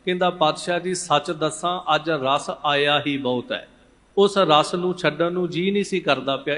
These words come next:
ਇੰਨਾ ਰਸ ਆਇਆ। ਪਰ ਮਹਾਰਾਜ, ਕਾਰਨ ਨਹੀਂ ਸਮਝ ਆਇਆ, ਬਾਣੀ ਉਹੀ ਹੈ, ਘਰੇ ਪੜ੍ਹਦਾ ਸੀ,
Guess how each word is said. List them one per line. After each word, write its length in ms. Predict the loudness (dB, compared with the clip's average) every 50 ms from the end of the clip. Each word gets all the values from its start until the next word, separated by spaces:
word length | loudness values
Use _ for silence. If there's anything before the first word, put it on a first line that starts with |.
| -2
ਇੰਨਾ 280 | -2 -2 0 0 0 0
ਰਸ 260 | 0 0 0 -2 -4
ਆਇਆ। 360 | -8 -6 -4 -4 -4 -6 -8 -12 -18 -20 _ _ _ _ _ 0
ਪਰ 140 | 0 2 2
ਮਹਾਰਾਜ, 380 | 2 0 0 0 0 -2 -4 -6
ਕਾਰਨ 640 | -10 -8 -2 2 4 4 4 4 2 0 -2 -2
ਨਹੀਂ 160 | 0 0 0 0
ਸਮਝ 340 | 0 -2 -2 -2 -2 -4 -2 0
ਆਇਆ, 400 | 0 2 2 2 2 0 0 -2
ਬਾਣੀ 520 | 0 0 2 2 2 2 2 0 0 0 -2
ਉਹੀ 380 | -2 -4 -2 -2 0 0 2
ਹੈ, 340 | 2 0 0 -4 -8 -12 -16 -20 _ -20 _ _ _ _ _ _ _ _ _ _
ਘਰੇ 340 | 2 4 4 6 6 4
ਪੜ੍ਹਦਾ 460 | 4 4 4 2 2 4 2 2 2 2
ਸੀ, 380 | 0 -4 -4 -4 -4 -6 -10